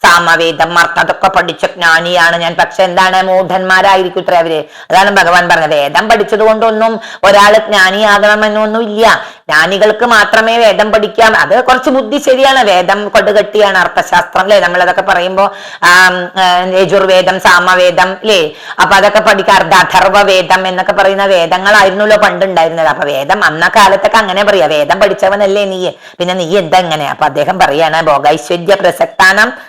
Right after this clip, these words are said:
തയാ ബഹ്കൃത ചേതസാം, ഈ ഭോഗൈശ്വര്യങ്ങൾ നേടുവാനും പലതരം ക്രിയാവിശേഷങ്ങളെ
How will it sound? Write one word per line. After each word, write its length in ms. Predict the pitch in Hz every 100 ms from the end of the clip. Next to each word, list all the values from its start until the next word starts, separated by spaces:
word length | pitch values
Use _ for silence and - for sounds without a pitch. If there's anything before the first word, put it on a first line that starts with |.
| -
തയാ 280 | 147 151 175
ബഹ്കൃത 500 | 180 156 - 185 190
ചേതസാം, 640 | 180 175 - 139 - 151 120 - - 160
ഈ 80 |
ഭോഗൈശ്വര്യങ്ങൾ 840 | 175 156 160 208 269 247 202 196 180
നേടുവാനും 680 | 170 147 151 175 180 190 208
പലതരം 460 | 170 156 185 196
ക്രിയാവിശേഷങ്ങളെ 1080 | 202 180 156 170 208 196 170 202 190 190 190